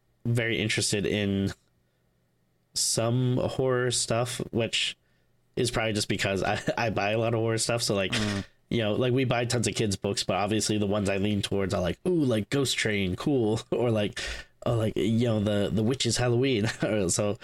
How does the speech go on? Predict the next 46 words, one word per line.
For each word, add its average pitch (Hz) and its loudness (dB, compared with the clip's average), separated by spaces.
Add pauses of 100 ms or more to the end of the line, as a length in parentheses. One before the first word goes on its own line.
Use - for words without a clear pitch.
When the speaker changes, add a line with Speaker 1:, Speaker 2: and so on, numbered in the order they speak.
(500)
Speaker 1:
uh, 101 -2
but 113 0
he, 139 0
he 131 2
seems 233 0
generally, 113 2
like, 101 0 (180)
to - 0
like 117 2
those 101 0
and 95 0
be 98 0
interested 98 0
in 92 0
them, 92 0
but 87 0
I 101 0
don't 98 0
know 90 0
if 87 -2
it's - -2
just 117 -2
because - -2 (240)
<laughs> - -8
I'm 92 -2 (360)
forcing 98 -2
it 98 0
on 90 0
him 92 0
or 92 0
whatever. 90 -2 (680)
Uh, 85 0 (400)
we'll 110 0
see 98 0
h-, - -2 (180)
how - -8
much 101 -2
of 90 -4
a 90 0
horror 90 -2
hound 87 -2
he 85 -4
grows 87 -2
up 87 -4
to 87 0 (380)
be. 87 -4